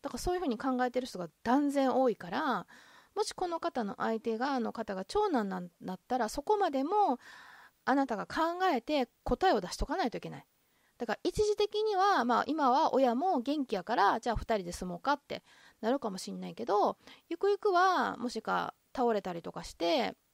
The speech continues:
まあ、面倒見なきゃいけないとかいうことになった時に、長男の嫁なわけでしょってなったら、面倒見なきゃいけないということも踏まえて、それでもこの人と結婚したいのかどうなのかっていうところは、自分の中で答えを出さなきゃ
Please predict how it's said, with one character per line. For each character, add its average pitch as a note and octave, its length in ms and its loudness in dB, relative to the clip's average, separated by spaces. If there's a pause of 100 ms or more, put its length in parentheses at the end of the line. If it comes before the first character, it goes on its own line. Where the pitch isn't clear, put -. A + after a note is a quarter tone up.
ま A3+ 100 -4
あ、 - 20 -2
面 A3+ 180 0
倒 A3+ 100 0
見 G#3 80 -4
な G3+ 100 -6
き - 80 -12
ゃ - 20 -8
い E3+ 40 -12
け G3 100 -8
な G3+ 120 -6
い F3 60 -12
と - 120 -16
か D#3+ 120 -12
い E3+ 60 -10
う F3 60 -14
こ G#3 120 -8
と F#3+ 120 -6
に G3 100 -8
な C4 100 -2
っ - 20 -8
た E4 160 -6
時 D4+ 320 -12 (280)
に、 G3 140 -6 (420)
長 C#4+ 240 0
男 G3 220 -4
の E3+ 200 -8
嫁 G#3 240 0
な F3 140 -4
わ E3 140 -8
け D#3+ 80 -12
で D3+ 80 -12
し - 80 -8
ょ F4 60 -2
っ - 20 -6 (260)
て C4 80 -4
な A#3+ 140 0
っ - 20 -8
た - 180 -4
ら、 F#4 300 2
面 A#3+ 200 0
倒 A3 120 -2
見 A3+ 80 -2
な A3+ 100 -4
き - 60 -10
ゃ - 20 -4
い G3+ 60 -8
け A#3 100 -6
な B3 100 0
い C#4+ 80 -4
と D4+ 80 -8
い - 20 -6
う D4+ 40 -8
こ E4+ 120 -6
と F4 120 -4
も F#4 140 0
踏 E4 280 -4
ま - 20 -2 (260)
え - 20 -10
て、 B4 200 0
そ - 120 0
れ B4+ 140 4
で C5 180 -2
も D4+ 340 0 (320)
こ - 140 -2
の G3+ 120 -2
人 A#3 140 -2
と G3+ 80 -6
結 B3+ 220 -6
婚 G#3+ 340 -2
し - 160 -14
た D#4 120 0
い B3 80 2
の F#3 100 -4
か F#3 100 -4
ど A3 160 0
う - 40 -2
な F3+ 80 -6
の F3 100 -10
か D4 120 -2
っ D4 40 -2
て - 140 -8
い B3+ 40 0
う B3 40 -4
と C4 100 -4
こ C#4+ 120 -2
ろ E4+ 80 2
は、 C4 40 0
自 A#3+ 180 -4
分 C#4+ 160 -4
の A4 120 2
中 A3+ 200 -2
で E3 80 -6
答 - 280 -6
え - 20 2
を F#3+ 80 0
出 D#3+ 160 -8
さ B3 220 -2
な F#3 180 -4
き - 160 -8
ゃ C#4 180 4